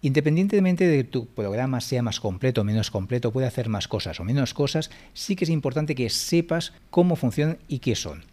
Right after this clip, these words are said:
Esto te abrirá un mundo de posibilidades y sabrás hasta dónde puedes llegar con tu programa y si el programa en un futuro te ofrece más opciones, sabrás qué son y cómo utilizarlas. Las capas y las máscaras son dos conceptos diferentes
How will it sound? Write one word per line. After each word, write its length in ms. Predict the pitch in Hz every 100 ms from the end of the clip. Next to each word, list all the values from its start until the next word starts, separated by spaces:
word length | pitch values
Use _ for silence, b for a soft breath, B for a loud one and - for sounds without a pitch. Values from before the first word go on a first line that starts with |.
| _
Esto 300 | 139 139 170
te 80 | 156
abrirá 440 | 117 113 123 139 -
un 240 | 151 160
mundo 260 | 170 196 165
de 100 | 120
posibilidades 800 | 107 104 98 90 101 143 160 - B B -
y 120 | 160
sabrás 500 | - 131 143 165 - -
hasta 400 | 156 135 - 110
dónde 280 | 104 139 135
puedes 240 | 131 123
llegar 340 | 117 117 135 120
con 160 | 76
tu 100 | 120
programa 400 | 117 147 156 160 - -
y 100 | 147
si 100 | 127
el 60 |
programa 480 | 113 110 131 147 92 -
en 100 | 95
un 80 | 101
futuro 320 | 117 131 117
te 80 | -
ofrece 340 | - 101 95
más 200 | 80 101
opciones, 420 | 120 - 139 156 -
sabrás 440 | - - 117 143 -
qué 160 | 143
son 300 | 127 143 160 -
y 80 |
cómo 220 | 127 117 110
utilizarlas. 720 | 104 78 - - - - - - b b b _
Las 200 | 127 123
capas 420 | - 202 120 - - -
y 100 | 147
las 220 | 113 127
máscaras 540 | 160 185 175 190 196 -
son 320 | - - 190
dos 180 | 190 175
conceptos 720 | - 131 135 151 - 120 - -
diferentes 760 | 117 110 - 131 170 175 185